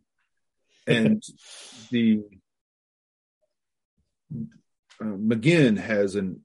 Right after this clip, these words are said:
essay, I think it's in the co-, a collection called Christian Mysticism that he edited, but don't quote me on that. But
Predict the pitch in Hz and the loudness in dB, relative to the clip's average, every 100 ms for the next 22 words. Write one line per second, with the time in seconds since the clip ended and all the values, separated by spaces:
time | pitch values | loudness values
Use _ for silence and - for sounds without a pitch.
0 | - 120 117 110 95 104 - 165 160 151 | -8 -8 -2 -2 0 -2 -4 -2 -2 0
1 | 120 101 98 - 98 - 107 107 107 113 | 2 0 -2 -6 -6 -6 -6 -2 0 0
2 | - 110 98 95 92 - 110 101 - 107 | -4 -6 -4 -4 -4 4 6 6 2 -8
3 | - 87 90 95 - 78 87 76 78 76 | -8 -8 -6 -6 -10 -10 -8 -8 -8 -10
4 | - _ _ _ _ _ - 95 110 113 | -14 _ _ _ _ _ 0 0 2 2
5 | 104 95 82 80 98 90 120 110 104 82 | 2 0 -2 -2 0 4 4 6 2 0
6 | 80 80 78 - 117 110 | -12 -12 -14 -6 -2 -2